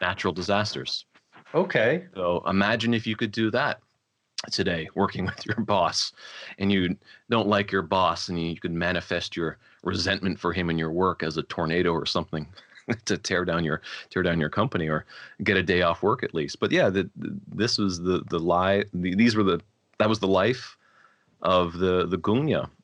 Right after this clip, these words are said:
Speaker 1: and how they were viewed by the, the aristocracy. They were feared in a way because they were believed that they had this particular power,
Speaker 2: Hmm.
Speaker 1: uh, which is a very interesting thing.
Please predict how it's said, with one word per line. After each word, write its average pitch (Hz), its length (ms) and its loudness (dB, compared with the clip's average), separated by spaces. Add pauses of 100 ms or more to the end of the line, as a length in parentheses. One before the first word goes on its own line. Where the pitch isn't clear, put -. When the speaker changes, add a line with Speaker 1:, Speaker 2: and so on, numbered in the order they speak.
Speaker 1:
and 82 140 -2
how 90 180 2
they 87 140 4
were 87 160 2
viewed 90 400 0
by 80 340 0 (420)
the, 78 560 -6
the 78 340 -8
aristocracy. 82 640 0
They 90 140 2
were 98 180 2 (280)
feared 185 500 2
in 85 100 2
a 71 80 0
way 60 240 -2 (360)
because - 280 -4
they 87 140 2
were 85 140 -2 (460)
believed 80 300 -2
that - 80 -6
they - 80 -8
had 73 140 -6
this 76 120 -8
particular - 440 -8
power, - 420 -2 (380)
Speaker 2:
Hmm. 151 200 4
Speaker 1:
uh, 98 120 6
which 104 140 2
is 110 100 0
a 107 60 2
very 127 220 4
interesting 110 640 0
thing. - 280 -4